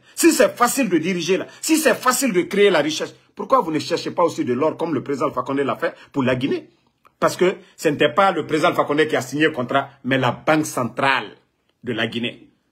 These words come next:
Donc ce n'est pas l'or du président Alpha Condé, mais de la Guinée. Donc si on doit donner l'or de la Guinée, ça à un président élu, mais pas à des bandits comme vous.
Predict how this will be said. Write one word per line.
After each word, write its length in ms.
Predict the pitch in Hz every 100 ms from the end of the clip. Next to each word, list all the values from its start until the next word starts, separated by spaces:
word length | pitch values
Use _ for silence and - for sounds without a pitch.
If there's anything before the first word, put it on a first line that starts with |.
| -
Donc 160 | 147
ce 100 | 131
n'est 100 | 117
pas 200 | 107 143
l'or 200 | 131 131
du 120 | 113 104
président 240 | 107 104
Alpha 160 | 110 104
Condé, 380 | - 104 107 - -
mais 160 | 107
de 100 | 101
la 160 | 98 98
Guinée. 420 | 98 110 101 - _ _ _ _ _ _ -
Donc 180 | 170 139
si 200 | - 190
on 100 | 139
doit 220 | 147 143
donner 280 | 127 127 123
l'or 720 | 110 196 208 156 - - _ _ _ _
de 120 | 117
la 160 | 123 135
Guinée, 500 | 127 139 147 - - _ _ _
ça 560 | - - 131 123 - -
à 100 | 143
un 160 | 156 151
président 680 | 143 123 120 107 131 135 -
élu, 460 | 135 151 165 - - _ _ _ -
mais 120 | 120
pas 320 | 117 - 147 -
à 100 | 120
des 200 | 113 107
bandits 520 | 85 - 127 117 131
comme 200 | 135 123
vous. 400 | - 120 113 -